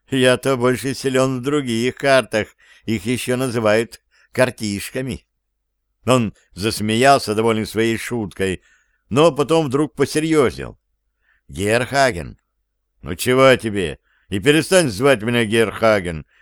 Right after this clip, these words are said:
Зови меня Отто». «Хорошо, Гер,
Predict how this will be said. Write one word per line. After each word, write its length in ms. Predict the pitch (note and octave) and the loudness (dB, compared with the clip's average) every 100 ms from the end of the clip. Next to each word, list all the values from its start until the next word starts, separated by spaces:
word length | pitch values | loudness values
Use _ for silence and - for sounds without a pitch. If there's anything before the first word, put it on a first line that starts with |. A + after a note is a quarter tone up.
| _ | _
Зови 300 | D#2 G#2+ D#3+ | -6 0 0
меня 320 | D3 C3 A#2 | 2 2 2
Отто». 440 | A2 F2+ _ - B1 _ _ _ _ _ _ _ - A2+ A2 | 2 0 _ -18 -18 _ _ _ _ _ _ _ -18 -10 -2
«Хорошо, 560 | B2+ A#2+ - C3+ D3 | 0 0 0 2 2
Гер, 480 | C#3+ C3 C#3+ C3+ B2+ | 2 2 2 2 -2